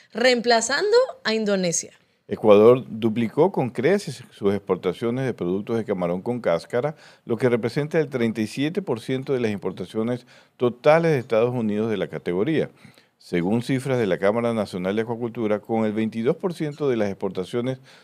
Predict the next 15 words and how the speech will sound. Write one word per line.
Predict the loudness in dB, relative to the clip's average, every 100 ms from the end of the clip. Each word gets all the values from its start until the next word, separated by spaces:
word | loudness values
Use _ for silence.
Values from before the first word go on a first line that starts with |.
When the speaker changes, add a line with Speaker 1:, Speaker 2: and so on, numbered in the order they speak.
| _
Speaker 2:
totales | -6 0 6 6 6 0
de |
Ecuador, | -2 2 4 4 0 -10 _ _
Estados | -10 0 4 4 4
Unidos | 0 -2 -2 -4
fue | -2 -2
el | -2
tercer | -2 -4 -2 -4 -4
mercado | -6 -2 0 0
más | 0 -2 -2
grande | -4 -2 -4
de |
camarón | -4 -4 -2 -2
del | -6
país | -4 -4 -4 -6